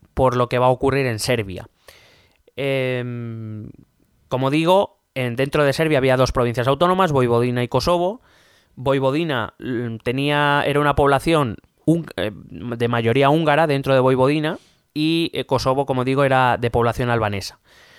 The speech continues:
Em, es decir, Voivodina consiguió la autonomía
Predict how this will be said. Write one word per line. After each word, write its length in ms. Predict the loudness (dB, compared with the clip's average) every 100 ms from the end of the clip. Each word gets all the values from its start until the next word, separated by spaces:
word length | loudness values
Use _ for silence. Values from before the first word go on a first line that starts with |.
| -20 _ _ _ _ _ _ _ _ _ -4
Em, 840 | 0 0 0 -2 -6 -6 -8 -12 -18 _ _ _ _ _ _ _ _ _
es 140 | -4 -2
decir, 420 | 0 0 -4 -6 _ _ _ _ _ _ _
Voivodina 920 | -4 2 4 4 2 2 2 0 -2 _ _
consiguió 460 | -2 -2 -2 0 2
la 80 | 2
autonomía 680 | 2 0 0 -2 -2 -4